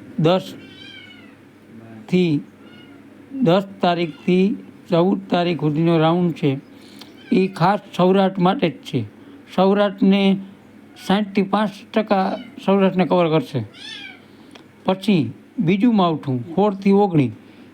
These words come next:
એ સામાન્યથી મીડિયમ હશે, પણ તે પણ વધારે સૌરાષ્ટ્રને અસર કરતું રહેશે.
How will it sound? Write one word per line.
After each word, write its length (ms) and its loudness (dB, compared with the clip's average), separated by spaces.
એ 120 2
સામાન્યથી 960 2
મીડિયમ 400 2
હશે, 340 0
પણ 80 0
તે 340 0
પણ 220 0
વધારે 420 0
સૌરાષ્ટ્રને 480 2
અસર 220 0
કરતું 360 0
રહેશે. 340 -2